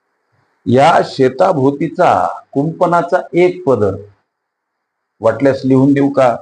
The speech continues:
शेताभोवतीचा, शेताभोवतीचा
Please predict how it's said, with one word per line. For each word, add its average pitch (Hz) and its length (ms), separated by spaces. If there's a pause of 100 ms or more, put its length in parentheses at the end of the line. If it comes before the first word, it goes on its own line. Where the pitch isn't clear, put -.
(1080)
शेताभोवतीचा, 113 1900 (1800)
शेताभोवतीचा 107 1600